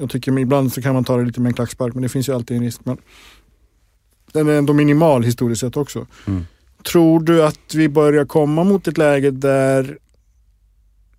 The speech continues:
Speaker 1: de här låga yielderna blir normalläge?
Speaker 2: Ja,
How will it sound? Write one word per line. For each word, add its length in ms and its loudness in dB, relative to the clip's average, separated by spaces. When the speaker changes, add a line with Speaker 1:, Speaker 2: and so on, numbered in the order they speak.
Speaker 1:
de 120 -4
här 80 0
låga 340 2
yielderna 400 0
blir 140 -2
normalläge? 580 -2
Speaker 2:
Ja, 440 0